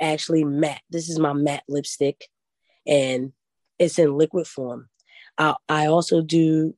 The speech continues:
Max Gloss, which is in liquid form, which is, um, it doesn't give, the Max Gloss gives more of the shiny colored finish versus this is a colored finish, but it's a matte.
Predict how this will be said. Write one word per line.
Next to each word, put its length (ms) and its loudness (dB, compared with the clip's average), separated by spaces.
Max 540 0
Gloss, 680 -8
which 240 -2
is 120 0
in 200 4
liquid 300 2
form, 420 -8
which 220 4
is, 440 2
um, 380 0
it 140 2
doesn't 360 4
give, 460 0
the 80 -2
Max 360 -2
Gloss 320 -2
gives 480 -10
more 360 -4
of 140 -10
the 80 -8
shiny 640 -2
colored 400 -4
finish 480 -10
versus 600 0
this 240 2
is 140 2
a 60 2
colored 400 2
finish, 560 -2
but 160 -2
it's 160 -8
a 60 -4
matte. 440 -4